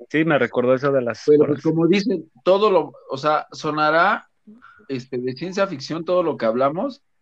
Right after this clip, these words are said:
Speaker 2: pero es que es la realidad, o sea, hay cosas que desconocemos mucho de este mundo,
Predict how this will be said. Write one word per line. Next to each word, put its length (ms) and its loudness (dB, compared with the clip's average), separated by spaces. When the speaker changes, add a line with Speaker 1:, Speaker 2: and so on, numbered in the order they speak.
Speaker 2:
pero 280 -4
es 80 -8
que 120 -6
es 40 -4
la 140 2
realidad, 500 -4
o 60 -8
sea, 500 -6
hay 160 -2
cosas 320 -6
que 140 -2
desconocemos 680 -8
mucho 260 -8
de 80 -6
este 180 -12
mundo, 480 0